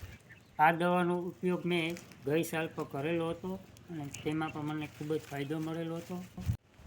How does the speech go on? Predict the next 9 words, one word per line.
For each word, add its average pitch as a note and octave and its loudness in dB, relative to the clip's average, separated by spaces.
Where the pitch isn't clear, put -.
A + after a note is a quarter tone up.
આ D#3+ 12
છે F3 12
દવા F3+ 12
હસીમેન, E3 12
તમે D3+ 12
જોઈ E3 12
શકો, D3 12
આની F3 12
અંદરથી E3+ 12